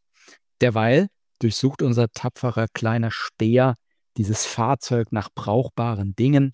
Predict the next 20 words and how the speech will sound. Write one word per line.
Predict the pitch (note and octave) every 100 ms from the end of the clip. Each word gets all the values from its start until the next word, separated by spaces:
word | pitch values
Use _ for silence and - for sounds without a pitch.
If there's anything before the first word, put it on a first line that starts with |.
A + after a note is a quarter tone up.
| _ _ _ _
und | - G#2 G#2+
entdeckt | G2+ G2+ A2+ - - - _ _ _ _ -
darin | G#2+ G2+ G#2 G#2+
nur | G#2+
noch | G#2 G#2
die | - G2+ G2 F#2+ _ _
fast | - A#2 G2+ -
schon | G#2
skelettierten | - - G2+ G2 - A#2+ - -
Überreste | A#2+ A2+ G2+ G2+ - -
wahrscheinlich | G2+ - G2 G2 -
des | G2+
Fahrers, | - - G#2 A2 A2 A2 -
der | G2+
da | G2+
irgendwie | G#2 G#2 G#2
unter | A2 G#2
seiner | G2+ F#2+ F#2+
Luke | G2 B2 - G2+
steckt. | - - B2 C#3+ -